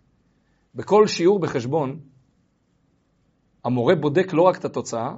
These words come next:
המורה בודק את התהליך. מה התהליך שעשית? איך התחלת? מה היה האמצע? מה היה הסוף? כל ילד חייב לעבור בחיים שלו תהליך.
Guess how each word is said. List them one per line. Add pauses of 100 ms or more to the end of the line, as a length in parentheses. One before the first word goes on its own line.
המורה
בודק
את
התהליך. (840)
מה
התהליך
שעשית? (280)
איך
התחלת? (140)
מה
היה
האמצע? (320)
מה
היה
הסוף? (680)
כל
ילד
חייב
לעבור
בחיים
שלו
תהליך.